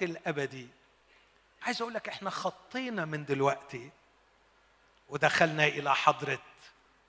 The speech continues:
الأبدي. "فلنسلك بلياقة كما في النهار". يعني حاول إنك تعيش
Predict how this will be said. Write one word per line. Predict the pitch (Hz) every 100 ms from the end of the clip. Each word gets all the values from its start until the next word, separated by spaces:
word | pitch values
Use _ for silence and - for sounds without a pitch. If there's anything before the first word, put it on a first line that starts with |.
| _ -
الأبدي. | 123 - 117 110 - 104 _ _ _ _
"فلنسلك | - 147 143 143 165 180 - - 135 - - - 143
بلياقة | 143 135 135 135 131 - 135 139 120 -
كما | 175 165 151 175 208 - - _ _ _ _ _ _
في | - 160
النهار". | 165 165 202 254 - - -
يعني | 240 226 226 196 - _ _ _ _ _ _ _ _
حاول | - 339 359 370
إنك | - 226 208 -
تعيش | 208 180 196 156 - -